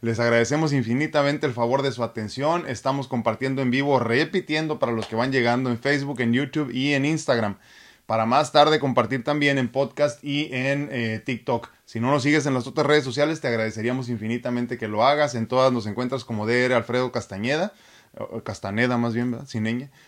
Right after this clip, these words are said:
D R Alfredo Castaneda y, este, y estamos así en todas. Así que encuéntranos ahí, por favor. Regálanos un like, regálanos un comentario el día de hoy también para que sepan estas redes sociales que somos una comunidad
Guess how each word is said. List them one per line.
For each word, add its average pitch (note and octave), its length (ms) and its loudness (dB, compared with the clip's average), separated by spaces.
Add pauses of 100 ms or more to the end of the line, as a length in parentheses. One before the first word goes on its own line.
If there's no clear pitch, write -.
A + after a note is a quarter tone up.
(120)
D B2 180 2
R C#3+ 140 4
Alfredo C#3+ 320 0
Castaneda C#3 680 -2
y, B2 200 -2
este, A2 420 -4
y A#2 140 -4
estamos C3+ 340 -6
así A#2+ 160 -10
en D#3 80 -6
todas. F#3+ 320 -6
Así C3 140 -14
que - 100 -10
encuéntranos C3+ 500 -2
ahí, A2+ 120 -2
por B2+ 160 -6
favor. A#2+ 340 2
Regálanos A#2 460 0
un A#2 120 -2
like, C3+ 300 2
regálanos B2 500 -2
un C#3+ 120 -8
comentario C3+ 560 -2
el B2+ 60 -4
día C#3 120 2
de C3+ 80 2
hoy C3+ 140 -2
también B2 360 -2
para B2 220 -2
que - 80 -10
sepan A#2+ 340 -4
estas A#2 240 -4
redes A#2+ 240 2
sociales A#2 440 -2
que G#2+ 80 -8
somos A#2 340 -2
una A#2+ 220 -2
comunidad G#2+ 580 0